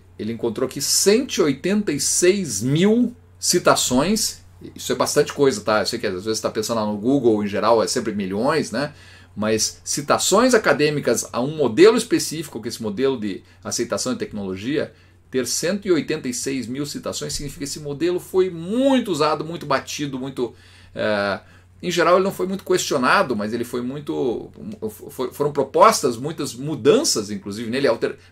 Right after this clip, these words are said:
pequenos ajustes, mu-, grandes ajustes. Nota esse, esse, engraçado que o primeiro texto aqui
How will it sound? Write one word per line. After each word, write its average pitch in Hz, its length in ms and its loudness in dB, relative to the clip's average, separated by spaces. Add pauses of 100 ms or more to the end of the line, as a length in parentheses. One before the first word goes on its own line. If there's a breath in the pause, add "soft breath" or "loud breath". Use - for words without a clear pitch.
pequenos 190 420 0
ajustes, 117 560 0
mu-, 120 160 -6
grandes 165 380 0
ajustes. 110 480 -4
Nota 175 240 -2
esse, 175 240 -4
esse, 123 560 -4 (400 soft breath)
engraçado 123 360 -2
que 143 60 -12
o 143 60 -8
primeiro 127 340 -4
texto 127 320 -6
aqui - 320 -10